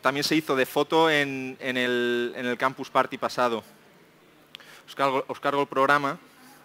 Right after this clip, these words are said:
¿vale? Seis fotos en Campus Party. Esto es John Hall MacDoc. Y os enseño un poquito el, el resultado, lo que sería. El resultado de la foto, esta foto está compuesta, pues, por varias fotografías. Se ha ido girando la cámara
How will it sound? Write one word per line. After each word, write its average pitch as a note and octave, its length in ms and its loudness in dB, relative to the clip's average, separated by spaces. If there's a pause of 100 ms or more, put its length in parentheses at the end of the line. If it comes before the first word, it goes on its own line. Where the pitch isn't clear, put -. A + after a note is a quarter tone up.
(560)
¿vale? C3+ 260 4 (180)
Seis D#3+ 300 2
fotos F#3 540 2 (160)
en C3+ 100 -4
Campus D3 340 0
Party. E3 400 2 (480)
Esto D3 280 0
es C#3 120 2
John D#3 280 2
Hall D3+ 160 0
MacDoc. D#3 580 4 (920)
Y B2+ 100 -6
os B2+ 80 -4
enseño C#3+ 300 -4
un D3 40 -10
poquito D3+ 460 2
el, C#3 260 4
el B2 140 0
resultado, B2 340 0
lo C#3 100 4
que C3+ 60 0
sería. B2 380 0 (240)
El C3+ 80 -2
resultado C3+ 400 2
de D#3+ 80 8
la D#3 100 8
foto, F3+ 400 0 (260)
esta C#3+ 240 -2
foto F3 440 2 (180)
está D3 220 0
compuesta, D#3+ 640 0
pues, C3+ 120 -4
por B2+ 140 -2
varias C3+ 240 4
fotografías. B2 680 0
Se - 320 -8
ha - 20 2
ido C3+ 160 0
girando C#3+ 340 -2
la C#3 120 4
cámara E3 440 0